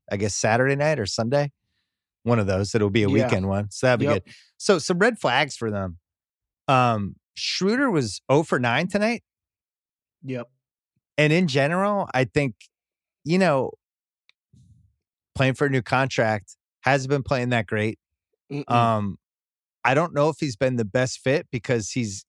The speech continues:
Speaker 1: kind of one of those "I got this" sometimes, guys, where it's like, you, "No, you actually don't have this. LeBron James is on your team." But he'll have, like, the "we're down two."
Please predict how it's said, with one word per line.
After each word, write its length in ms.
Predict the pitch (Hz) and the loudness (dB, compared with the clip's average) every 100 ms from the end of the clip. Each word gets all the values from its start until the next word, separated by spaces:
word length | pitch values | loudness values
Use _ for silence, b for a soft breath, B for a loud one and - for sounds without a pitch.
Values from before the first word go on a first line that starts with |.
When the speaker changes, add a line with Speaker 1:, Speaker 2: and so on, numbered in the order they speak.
| - | -4
Speaker 1:
kind 220 | 151 160 | -2 0
of 60 | 165 | 0
one 140 | 156 | 0
of 60 | 139 | 2
those 520 | 135 127 104 - - _ _ - | 2 0 -4 -10 -16 _ _ -2
"I 80 | 135 | 0
got 300 | 131 139 - | 2 0 0
this" 200 | 170 156 | -2 -2
sometimes, 560 | 165 151 170 165 165 | -4 -2 -2 -2 -4
guys, 400 | - 151 170 165 - | -2 0 0 -4 -4
where 200 | 127 127 | -2 -2
it's 140 | - | -2
like, 180 | 123 104 | -4 -2
you, 160 | 147 135 | -4 0
"No, 120 | 160 | 0
you 200 | 139 147 | 2 2
actually 260 | 151 - 131 | 2 0 -4
don't 140 | 131 | -2
have 160 | 143 143 | -2 -2
this. 180 | 151 - | -4 -4
LeBron 280 | 110 123 120 | -4 -2 -2
James 260 | 131 123 | -4 -4
is 120 | 143 | -6
on 120 | 156 156 | -6 -4
your 100 | 151 | -4
team." 340 | 165 165 160 _ b b - | -2 -4 -4 _ b b 2
But 100 | 143 | 4
he'll 140 | 139 | 4
have, 240 | 143 156 143 | 4 2 2
like, 180 | 143 - | -2 0
the 120 | 127 | 0
"we're 200 | 131 143 | 0 0
down 260 | 139 139 | 0 -2
two." 480 | 131 147 143 143 139 | -4 -2 0 -2 -4